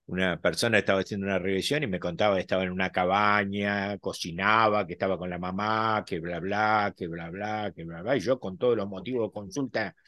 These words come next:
en la anamnesis en la mano así, y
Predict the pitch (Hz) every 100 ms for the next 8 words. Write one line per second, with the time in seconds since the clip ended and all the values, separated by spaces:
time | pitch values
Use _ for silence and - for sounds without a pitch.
0 | - 92 98 101 107 123 139 113 90 101
1 | 104 127 143 123 117 151 175 285 _ -
2 | _ _ _ 120 113 131 143